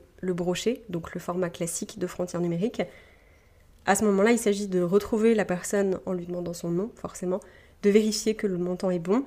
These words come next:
et ensuite de prendre en note quelque part, dans un endroit où vous n'allez pas l'oublier, ce qui s'est passé avec la personne, la demande qui vous a été faite, la date, l'heure, le pseudo Instagram si c'était sur Instagram, ce qui moi était mon cas,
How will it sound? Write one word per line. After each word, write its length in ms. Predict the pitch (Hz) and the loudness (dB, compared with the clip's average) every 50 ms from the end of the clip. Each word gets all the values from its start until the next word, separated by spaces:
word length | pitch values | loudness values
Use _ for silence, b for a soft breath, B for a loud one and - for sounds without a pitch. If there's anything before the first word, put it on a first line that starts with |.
| B B B B B B - | B B B B B B 2
et 80 | 196 | 2
ensuite 440 | 180 180 175 - - 214 - - - | 2 2 -2 -6 -8 -8 -8 -10 -8
de 80 | 170 170 | -8 -8
prendre 460 | 170 - - - - 233 226 202 208 | -6 -6 -4 0 2 2 2 2 2
en 60 | 202 | 2
note 240 | 190 185 185 - - - | 2 2 0 -4 -8 -4
quelque 240 | - 202 196 - | -4 -4 0 0
part, 300 | 196 190 - 180 190 190 | 0 0 0 0 0 -2
dans 140 | 175 170 170 | -4 -4 -4
un 80 | 170 165 | -2 -4
endroit 220 | 175 180 180 196 | -4 -4 -4 -4
où 40 | 190 | -4
vous 120 | 180 180 | -4 -6
n'allez 220 | 170 170 170 165 160 | -8 -8 -6 -8 -6
pas 140 | - 190 208 | -4 -2 0
l'oublier, 520 | 214 202 180 180 175 170 180 196 214 208 B B B B B B B B B _ _ | 0 0 -2 -2 -2 2 2 2 2 0 B B B B B B B B B _ _
ce 100 | - - | -14 -12
qui 120 | - - | -10 -6
s'est 120 | - - 180 | -4 -4 0
passé 300 | - 185 196 - - 226 | 2 2 2 4 4 4
avec 180 | 208 202 202 | 4 4 2
la 80 | 208 190 | 2 -2
personne, 380 | - 180 175 - - 208 202 | -2 -4 -6 -2 0 2 4
la 160 | 220 214 180 170 | 4 4 2 2
demande 380 | 170 185 202 220 220 220 220 | 4 4 6 6 6 4 2
qui 140 | 208 - 196 | 0 -4 -6
vous 140 | 185 185 185 | -4 -2 -2
a 40 | 180 | -2
été 200 | 180 175 175 175 | -2 -2 -6 -4
faite, 400 | - 190 196 202 - - - - _ - _ | -2 -2 -2 -2 -4 -16 -20 -20 _ -16 _
la 80 | - 160 | -8 -4
date, 340 | 156 165 175 180 - - - | -4 -4 -4 -4 -8 -6 -4
l'heure, 240 | 165 165 175 180 175 | -4 -2 -2 -4 -6
le 80 | 160 160 | -8 -10
pseudo 280 | 160 - - 185 175 175 | -8 -2 -2 0 2 2
Instagram 500 | 180 180 - 196 175 170 180 196 190 190 | 0 0 0 -2 -2 -2 0 -2 -2 -2
si 140 | - - 180 | -4 -6 -8
c'était 260 | - - 165 - 175 | -6 -6 -6 -6 -8
sur 160 | - - 165 | -8 -6 -6
Instagram, 460 | 165 170 - 170 156 160 175 180 180 185 | -6 -6 -6 -6 -4 -4 -4 -4 -6 -8
ce 60 | - | -10
qui 140 | - - 170 | -6 -4 0
moi 160 | 165 180 175 | 0 0 0
était 120 | 165 - | 0 -2
mon 140 | 170 160 160 | -6 -6 -6
cas, 220 | 160 - 185 208 | -4 -4 -6 -6